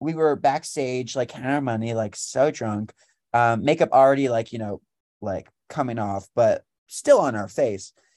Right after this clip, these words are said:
And who was backstage? It was Fuego right after us. So it was Pixie Aventura, um, and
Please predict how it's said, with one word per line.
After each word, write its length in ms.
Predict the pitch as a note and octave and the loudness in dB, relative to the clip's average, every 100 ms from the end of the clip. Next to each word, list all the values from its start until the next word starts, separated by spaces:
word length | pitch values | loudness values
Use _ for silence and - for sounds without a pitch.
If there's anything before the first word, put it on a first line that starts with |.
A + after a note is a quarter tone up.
| _ _ | _ _
And 340 | C#3+ C#3 B2+ A#2+ | -2 0 -2 -4
who 120 | F#3 | 0
was 140 | A3 E3+ | 0 4
backstage? 540 | D#3+ D3+ D#3+ C3+ A2+ | 2 2 -2 -4 -2
It 80 | D#3+ | -6
was 160 | D3+ | -6
Fuego 420 | - G3 G3 F3+ C#3+ | 0 6 8 8 6
right 140 | A#2+ | 6
after 280 | A2 G2+ A2+ | 2 2 -2
us. 220 | G2+ - | -2 -2
So 100 | A#2+ | -4
it 40 | |
was 120 | A#2+ - | -4 -6
Pixie 300 | - - D#3 | -8 0 2
Aventura, 720 | C#3+ C#3 D3 B2 A#2 A2+ A2 _ _ _ | 2 0 -2 0 2 0 -2 _ _ _
um, 540 | B2 A#2 A2 G#2+ G#2 G2+ _ _ _ _ _ _ - | 4 6 4 2 -4 -8 _ _ _ _ _ _ -8
and 500 | C3+ B2 A#2 A2+ G#2 | -4 -2 -2 -4 -8